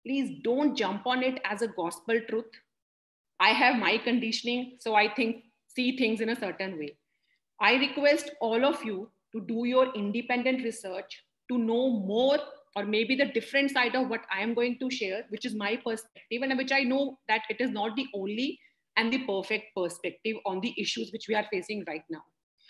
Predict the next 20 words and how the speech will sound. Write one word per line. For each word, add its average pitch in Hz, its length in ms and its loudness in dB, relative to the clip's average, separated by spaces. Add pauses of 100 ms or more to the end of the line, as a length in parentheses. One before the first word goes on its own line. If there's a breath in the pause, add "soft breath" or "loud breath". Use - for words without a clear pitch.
(220 soft breath)
So - 120 -4
my 233 200 6
request 262 580 2
is, 262 260 2
as 220 320 2
we 277 460 2 (560 loud breath)
dwell 240 400 4 (220)
deep 262 280 4
into 226 440 -2 (680 loud breath)
legal 240 380 4
side 233 320 4
of 254 120 2 (340)
pandemic 233 500 2
covid 233 340 0
nineteen, 214 580 -2 (840)
I 226 180 4
request 247 560 2
all 220 200 2
of 269 180 4
you 214 280 -4